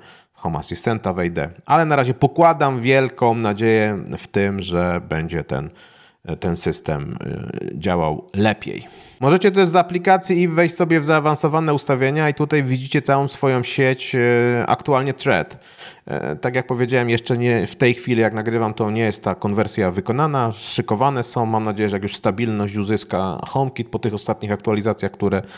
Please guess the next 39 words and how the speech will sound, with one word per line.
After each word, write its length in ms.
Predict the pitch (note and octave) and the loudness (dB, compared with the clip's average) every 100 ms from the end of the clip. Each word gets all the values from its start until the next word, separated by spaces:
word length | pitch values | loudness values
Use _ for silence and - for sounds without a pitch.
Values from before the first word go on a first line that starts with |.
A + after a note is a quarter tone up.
| - - | -20 -4
naprawdę 460 | A2+ A#2 A#2+ G#2+ G#2+ | -2 2 0 0 -2
działały 420 | G#2+ G#2 G2 G2 | 0 2 2 0
źle, 320 | G2+ A#2 A#2+ - - - - | 0 2 2 -2 -14 -14 -4
e, 160 | G2+ | -2
to 140 | G2 - | 0 -2
wtedy 280 | - G#2+ F#2+ | 0 0 -2
przejdziemy 460 | - G2+ G#2+ F#2+ | -2 0 0 0
wszyscy 340 | F2+ G2 - F#2+ | 0 -4 -2 -4
już 120 | F2+ | -2
w 40 | |
ten 140 | F2+ F#2 | -2 0
Matter 320 | B2+ A#2 F#2+ | 0 0 0
i 40 | |
te 140 | F2 F2+ | 0 0
urządzenia 440 | F2+ F2 F#2+ F2 | 0 0 0 -2
też 160 | F2+ - | -4 -6
się, 260 | F#2 F2 - | -4 -2 -2
e, 180 | F2 | -4
przekonwertują, 760 | - - F#2+ F2+ F2 - B2 G#2+ | -4 -4 -4 -2 -4 0 0 0
bo 80 | G2 | -2
przypuszczam, 580 | - - C#3+ C3 C3+ A2+ | -2 0 2 2 0 2
że 160 | A2 | 2
i 60 | G#2 | 0
Thread, 360 | - A#2+ A#2 | 2 2 2
i 60 | G#2 | 0
Matter 300 | G#2 A2 G2+ | -2 -2 -2
będą 240 | G2+ F#2+ | -2 -4
musiały 460 | F#2+ F#2 G2+ F#2 F2+ | -4 -4 0 0 0
pracować 800 | - F2+ G2 F#2 F2+ - - - F2 | -2 -4 -2 -2 -4 -6 -14 -8 -4
w 60 | |
jednym 300 | G2+ F#2 F2 | -2 -2 -4
czasie. 300 | F2 D#3 G#3 - - - - | -4 -4 -4 -6 -12 -14 -2
I 80 | G3 | 2
tutaj 280 | B3+ A#3 G3 | 4 4 4
z, 120 | - | 0
z 220 | E3 D#3 | -8 -2
pokładu 500 | E3+ E3+ F3 E3+ D3+ | 0 4 4 4 0
tej 220 | D#3 D3+ - | 2 2 4
aplikacji, 800 | C3 C3+ - B2 - B2 A2 | 2 0 2 2 0 -2 0